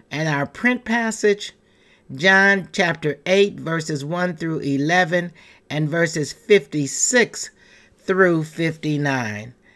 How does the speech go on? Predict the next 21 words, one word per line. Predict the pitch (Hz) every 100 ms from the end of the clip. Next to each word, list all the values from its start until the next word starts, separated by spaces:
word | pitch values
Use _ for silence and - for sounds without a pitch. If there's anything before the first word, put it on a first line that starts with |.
| _ _ -
The | 196
key | 196 294 294
verse | 226 233 214
of | 214 165 175
today's | 165 190 185 160
lesson | 175 175 160 165 156
is | 160 156 143 143 - - _ -
John | 131 185 190 190 185 156
chapter | 202 180 156 190 -
eight, | 156 147 - _ _ _ _ _ _ _
verse | 127 135 185 180
eleven | - 160 160 175 170 151 151 147 - 135 147
B. | 170 180 135 123 - _ _ _ _ _
From | 175 165
the | 160 156 196
N | 208
I | 208 208
V | 180 190
Bible, | 160 156 156 147 151
it | 151 147
reads, | 143 127 117 - -